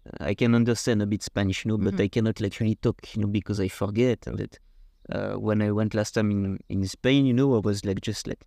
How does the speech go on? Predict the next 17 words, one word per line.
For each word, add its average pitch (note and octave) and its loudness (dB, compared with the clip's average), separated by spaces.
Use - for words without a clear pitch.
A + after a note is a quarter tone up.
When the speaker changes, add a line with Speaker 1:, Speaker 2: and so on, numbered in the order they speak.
Speaker 1:
trying B2 2
a A2 2
bit, A2+ -2
you G#2+ -2
know, A#2+ 2
and G#2+ 2
I G#2 0
think, G#2+ -2
like, G2+ 0
this - -4
effort - -2
is, G2 -6
like, - -6
uh, F#2 0
always, A2 -2
uh... G2+ -2
yeah, - 0